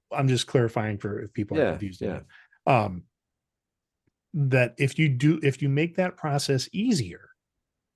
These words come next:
Speaker 1: that, that, that's what's gonna happen.
Speaker 2: Yeah.
Speaker 1: And, and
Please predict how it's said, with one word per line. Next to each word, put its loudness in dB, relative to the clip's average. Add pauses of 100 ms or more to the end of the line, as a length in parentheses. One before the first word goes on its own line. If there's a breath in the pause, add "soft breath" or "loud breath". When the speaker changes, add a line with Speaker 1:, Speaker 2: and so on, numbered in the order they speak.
(520)
Speaker 1:
that, 4
that, 4
that's 4
what's -2
gonna -2
happen. -2 (760)
Speaker 2:
Yeah. 2
Speaker 1:
And, 2 (200)
and 2